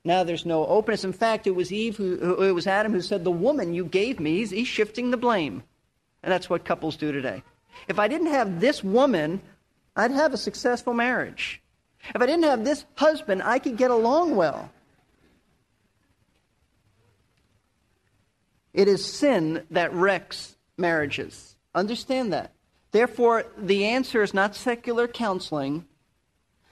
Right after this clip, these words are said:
not other things. Not, it, it is, it is dealing with sin. It could be pride, it could be anger,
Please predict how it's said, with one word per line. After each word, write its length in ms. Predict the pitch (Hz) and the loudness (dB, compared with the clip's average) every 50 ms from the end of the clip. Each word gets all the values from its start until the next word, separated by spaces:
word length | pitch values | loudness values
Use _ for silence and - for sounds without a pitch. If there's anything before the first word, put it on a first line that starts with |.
| - - - | -16 -8 -2
not 280 | 170 180 196 220 214 | 0 2 2 2 2
other 340 | - 202 240 269 269 269 247 | 2 2 2 2 2 0 -2
things. 460 | 262 - 202 175 165 175 185 190 185 | -2 0 0 0 0 0 -2 -2 0
Not, 180 | 202 202 196 196 | 0 0 0 2
it, 160 | 214 208 - | 0 -2 0
it 160 | - 233 208 202 | 2 2 2 4
is, 240 | 196 190 196 - | 2 2 0 -2
it 100 | - 214 | -2 0
is 120 | 202 190 180 | 0 -2 -2
dealing 380 | - 220 247 254 269 262 254 | -2 -2 0 0 2 2 2
with 140 | 254 247 - | 0 0 -2
sin. 400 | - - - - 302 277 208 156 143 | -6 -8 -2 0 0 0 0 0 0
It 180 | 208 196 - | 0 0 0
could 180 | - 254 240 196 | 0 0 0 2
be 140 | 190 196 175 | 0 -2 -2
pride, 640 | 180 - - 175 165 156 156 165 190 233 285 277 | -4 -4 -2 0 2 2 2 0 -2 -4 -6 -8
it 720 | - - _ _ _ _ _ _ _ _ _ _ _ _ | -10 -14 _ _ _ _ _ _ _ _ _ _ _ _
could 200 | - - 226 202 | -2 0 0 2
be 220 | 160 190 190 - - | 2 0 -2 -2 -2
anger, 560 | - 190 190 196 214 220 247 285 311 339 311 | -2 0 2 2 2 2 2 2 2 0 -2